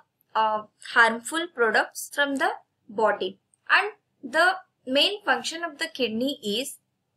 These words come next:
um, that it expel out all the nitrogenous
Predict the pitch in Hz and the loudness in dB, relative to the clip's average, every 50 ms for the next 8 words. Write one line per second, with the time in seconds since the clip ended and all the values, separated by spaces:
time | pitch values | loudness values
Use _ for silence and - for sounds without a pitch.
0 | _ _ _ _ _ _ _ _ _ _ _ - - - _ _ _ _ _ _ | _ _ _ _ _ _ _ _ _ _ _ -8 -8 -8 _ _ _ _ _ _
1 | _ - 240 233 233 233 240 240 220 - _ _ _ _ _ - 262 269 320 339 | _ -2 0 2 2 2 0 -2 -8 -14 _ _ _ _ _ -12 -4 -2 -2 -2
2 | - - - 294 - - - 262 - - - - - 370 381 381 349 233 202 196 | -2 -6 -8 -8 -8 -4 -4 -6 -2 -2 -6 -2 2 2 4 4 4 2 2 2
3 | 202 233 - 262 269 302 339 381 392 370 403 392 349 269 233 208 208 208 _ - | 0 -2 -2 0 0 2 2 2 2 0 -2 -2 2 2 2 2 0 -4 _ -10
4 | 311 339 302 320 320 311 320 330 339 - - - - - - | -8 -8 -6 -6 -6 -4 -4 -2 0 0 0 0 -2 -4 -6